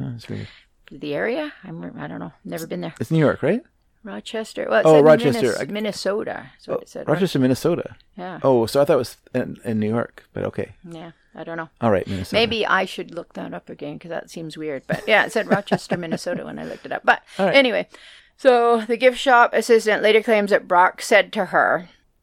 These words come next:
Speaker 2: "I'm in a hurry. My houseman is waiting." And this was the last ever independent sighting of Brock.
Speaker 1: Hmm.
Speaker 2: So Brock's disappearance then made her the wealthiest woman in the United States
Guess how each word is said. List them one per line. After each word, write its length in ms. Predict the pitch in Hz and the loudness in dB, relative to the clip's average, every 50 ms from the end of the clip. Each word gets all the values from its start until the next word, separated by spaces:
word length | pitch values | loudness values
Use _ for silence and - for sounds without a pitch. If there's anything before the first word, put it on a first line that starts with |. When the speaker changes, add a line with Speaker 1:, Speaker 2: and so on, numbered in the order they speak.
| - - | -8 0
Speaker 2:
"I'm 180 | - 220 240 247 | 2 4 6 6
in 80 | 247 226 | 6 4
a 60 | 214 | 4
hurry. 360 | 202 220 196 190 185 185 185 - | 4 2 2 2 2 0 0 0
My 160 | 202 190 190 | 0 0 0
houseman 540 | 170 202 220 226 220 - 208 202 196 190 - | 2 4 2 2 2 0 -2 -4 -4 -2 -2
is 200 | - 165 160 160 | -4 -6 -4 -2
waiting." 500 | 156 156 165 160 147 131 131 - 170 151 - _ - - _ 180 | -2 -2 0 0 -2 -4 -6 -8 -12 -18 -20 _ -20 -14 _ -4
And 440 | 175 160 160 160 156 156 165 - - _ | -2 0 0 0 -2 -2 -6 -8 -14 _
this 320 | - 180 208 240 226 - - | -2 2 2 2 2 2 -4
was 160 | 208 190 180 | -8 -6 -4
the 80 | - 175 | -4 0
last 380 | 170 180 175 180 185 - - - | 2 2 2 2 2 -2 -4 -2
ever 400 | - 175 160 165 165 160 160 - - - - - _ _ | 0 0 2 2 2 2 2 -2 -6 -20 -20 -20 _ _
independent 640 | - 190 196 196 185 180 - 202 180 175 175 160 - - | -2 -2 -2 -2 -4 -6 -4 -4 -4 -2 -4 -4 -6 -6
sighting 480 | - - 170 165 160 147 123 123 - - | -4 -2 0 0 0 0 -4 -4 -6 -6
of 240 | - 151 - - - | -6 -6 -6 -6 -6
Brock. 440 | 165 147 - - - - _ _ - - - _ - | -4 -4 -4 -4 -6 -8 _ _ -20 -20 -12 _ -2
Speaker 1:
Hmm. 200 | 160 165 143 110 - - _ _ _ _ | 0 0 0 -2 -4 -8 _ _ _ _
Speaker 2:
So 180 | - 165 160 139 | -8 -6 -6 -2
Brock's 440 | - 202 202 202 - 208 - - | 2 4 4 4 4 0 -6 -20
disappearance 1000 | - - 208 208 - - - - - 214 190 165 160 180 208 220 - - - - - _ _ _ _ _ _ _ | -8 -4 -4 -4 -2 -4 -6 -4 0 0 2 2 2 2 0 -2 -4 -8 -12 -12 -14 _ _ _ _ _ _ _
then 260 | 156 160 180 180 185 185 | -2 0 0 2 2 2
made 240 | 180 175 175 175 180 | 0 0 0 -2 -2
her 540 | 156 196 190 170 165 160 165 165 180 196 190 190 - - | 0 2 4 6 6 6 6 4 4 0 -4 -12 -20 -20
the 460 | 196 175 180 170 160 156 156 156 - - | -6 -2 2 4 6 6 4 4 2 -2
wealthiest 720 | 190 180 185 185 190 190 185 - 202 180 180 175 - - | -2 0 2 2 4 2 2 -2 -2 -2 -2 -4 -6 -4
woman 540 | 185 180 175 170 170 160 160 156 170 185 185 - _ _ _ _ _ _ _ | -2 -2 -2 0 0 0 0 -2 -2 -4 -8 -12 _ _ _ _ _ _ _
in 100 | - 175 | -8 -6
the 60 | 175 170 | -4 -2
United 360 | 165 170 170 170 165 165 - | -2 0 0 0 0 -2 -4
States 680 | - - 185 165 151 131 - - - - - - - | -6 -2 0 2 2 0 -2 -6 -12 -14 -14 -14 -16